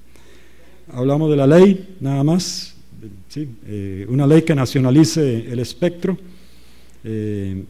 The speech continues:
que haga una distribución <clears throat> de ese espectro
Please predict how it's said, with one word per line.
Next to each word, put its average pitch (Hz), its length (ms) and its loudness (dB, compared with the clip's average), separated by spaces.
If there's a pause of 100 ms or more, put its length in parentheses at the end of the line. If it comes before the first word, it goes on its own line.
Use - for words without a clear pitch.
que 143 100 -2
haga 151 120 0
una 160 180 0
distribución 143 920 -2 (300)
<clears throat> - 340 -20
de 127 500 4
ese 151 140 0
espectro 160 520 -2